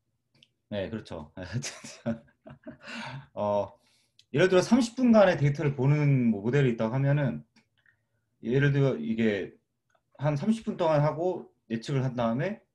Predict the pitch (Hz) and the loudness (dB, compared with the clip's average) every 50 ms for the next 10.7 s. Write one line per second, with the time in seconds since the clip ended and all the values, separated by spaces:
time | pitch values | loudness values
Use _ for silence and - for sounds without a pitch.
0 | _ _ _ _ _ _ _ _ - 175 180 180 - - 139 156 185 196 180 165 | _ _ _ _ _ _ _ _ -4 -2 -2 -2 0 2 6 6 6 6 4 0
1 | - - - 151 143 143 143 143 156 185 175 - - - 135 127 123 120 113 139 | -2 -4 -4 -4 -4 -2 -2 -2 0 -2 -4 -6 -8 -4 -2 -2 -2 -2 -4 -6
2 | 196 - - - 196 214 214 - - - - 147 143 - 120 135 143 160 147 160 | -10 -10 -6 -2 -2 -2 -2 -4 -6 -2 -2 -2 0 2 2 2 2 0 -2 -6
3 | 156 143 - _ - 123 135 175 214 226 226 - _ _ _ _ _ _ _ _ | -8 -10 -10 _ -6 -6 -4 -2 -4 -4 -6 -8 _ _ _ _ _ _ _ _
4 | _ - - - - 131 123 113 117 180 185 180 139 170 175 151 - - 147 139 | _ -20 -20 -8 -2 0 2 4 4 4 4 4 2 -2 -6 -8 -8 -4 -2 0
5 | 135 123 110 104 107 110 110 110 107 - - - 233 214 220 165 139 131 - - | 0 0 0 0 0 0 0 -2 -4 -6 -2 0 2 2 2 0 0 -6 -10 -12
6 | - 120 - 117 120 117 110 98 120 127 - 135 143 151 165 139 110 - - _ | -10 -6 -6 -4 -4 -4 -4 -4 -6 -6 -4 -2 -2 0 0 -2 -4 -6 -10 _
7 | _ _ _ _ _ _ _ _ _ _ _ _ _ _ _ _ - 107 104 110 | _ _ _ _ _ _ _ _ _ _ _ _ _ _ _ _ -6 -4 -2 0
8 | - 110 143 143 180 190 185 - - - - 180 143 135 156 160 147 131 117 117 | 4 4 4 4 4 2 0 0 -2 -4 -4 -2 -2 -2 0 0 2 2 2 2
9 | 113 - - _ _ _ - - 214 233 226 233 214 202 190 175 165 151 139 143 | 0 -2 -6 _ _ _ -2 2 4 4 6 6 6 6 6 4 2 0 -2 -2
10 | - 123 120 135 123 104 - - 123 117 113 107 90 | -2 -2 0 0 0 0 -2 -2 0 0 0 0 -2